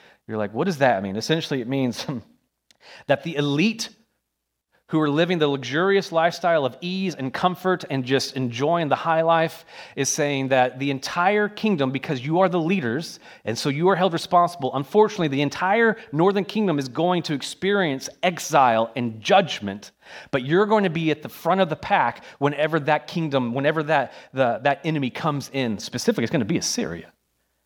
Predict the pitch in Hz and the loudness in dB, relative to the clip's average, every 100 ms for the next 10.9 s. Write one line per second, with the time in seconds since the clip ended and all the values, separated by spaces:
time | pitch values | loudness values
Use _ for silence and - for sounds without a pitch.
0 | _ _ - 139 135 170 208 208 185 160 | _ _ -6 -4 2 2 4 2 2 0
1 | 151 - - 180 170 160 147 123 98 95 | -2 -4 0 0 2 2 2 0 -2 -10
2 | 110 _ _ _ _ _ _ _ _ _ | -18 _ _ _ _ _ _ _ _ _
3 | _ _ _ _ _ _ 120 147 156 139 | _ _ _ _ _ _ -6 -2 0 2
4 | 143 135 131 123 - 185 165 - - - | 4 4 2 -2 0 2 0 -6 -6 -6
5 | 120 135 143 147 147 127 165 160 151 160 | 0 0 0 -4 -2 2 2 2 -2 -2
6 | 160 165 147 123 147 123 135 160 147 139 | 2 2 2 0 -2 0 2 2 0 -6
7 | - 135 135 139 131 127 120 - - 120 | 0 2 2 0 0 0 -4 -14 -10 -6
8 | 123 123 123 - 156 151 170 143 139 135 | -2 -2 -4 -2 0 2 0 -4 -4 -4
9 | - - 123 117 113 110 110 113 107 - | -10 0 2 2 0 -2 -2 -6 -8 -6
10 | 113 101 104 98 104 104 - - | -6 -6 -10 -6 -4 -2 -2 -2